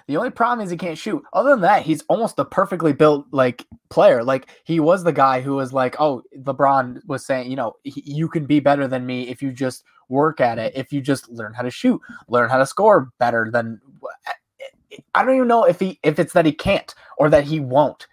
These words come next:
He refuses to take those shots in game because you see, obviously, uh, e-, every offseason video he can shoot.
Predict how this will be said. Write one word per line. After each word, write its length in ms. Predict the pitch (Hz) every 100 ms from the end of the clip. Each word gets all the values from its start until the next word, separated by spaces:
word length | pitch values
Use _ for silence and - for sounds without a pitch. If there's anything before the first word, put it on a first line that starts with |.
| _
He 100 | -
refuses 420 | 151 139 170 156
to 100 | -
take 280 | 151 190 175
those 160 | 139 131
shots 280 | - 123 -
in 200 | 139 127
game 280 | 131 123 113 -
because 260 | 135 143 135
you 80 |
see, 260 | 127 - 160
obviously, 560 | 120 131 139 123 131 120
uh, 200 | 104 107 -
e-, 120 | 123 127
every 440 | 135 131 131 120 113
offseason 520 | 120 123 - 123 117
video 280 | 131 127 113
he 120 | 120
can 140 | 113
shoot. 400 | 107 - 139 101